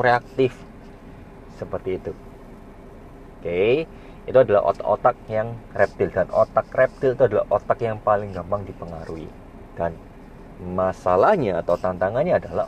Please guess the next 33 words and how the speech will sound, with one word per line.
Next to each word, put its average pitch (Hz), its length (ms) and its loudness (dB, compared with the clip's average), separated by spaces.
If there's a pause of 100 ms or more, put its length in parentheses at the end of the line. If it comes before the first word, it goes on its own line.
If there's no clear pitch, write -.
(100)
otak 107 240 -4
reptil 113 320 -2
ini 135 140 -6
nggak 90 100 -6
bisa - 160 -8
hilang, 120 300 0
teman-teman, 90 400 -8 (100)
dalam 87 300 -6
tubuhnya 90 400 -8
kita. - 260 -6 (560)
Ini 175 80 4
adalah 120 320 6
otak - 160 0 (140)
emosinya 123 580 -2
kita. 113 320 -2 (720)
Ingat, 127 220 2 (100)
otak - 300 4 (180)
tujuannya 113 400 4
adalah 117 400 8 (480)
selain 113 400 6
untuk 113 240 0 (320)
kita 107 240 2
bisa 104 320 2
melihat 123 380 6
atau 98 320 2
berpikir, - 640 0
berspes-, - 420 -4 (240)
berspekulasi 131 880 0
masa 113 300 -2
depan, 151 420 2 (160)
kita - 220 2
juga 104 260 2
diajak 113 320 2